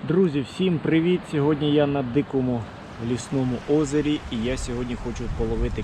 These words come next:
карася на поплавок, на боковий кивок. Не знаю, на що получиться, але зараз замішуємо правильну прикормку,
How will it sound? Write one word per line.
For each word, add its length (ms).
карася 640
на 100
поплавок, 720
на 80
боковий 600
кивок. 360
Не 160
знаю, 460
на 160
що 360
получиться, 600
але 340
зараз 340
замішуємо 640
правильну 460
прикормку, 680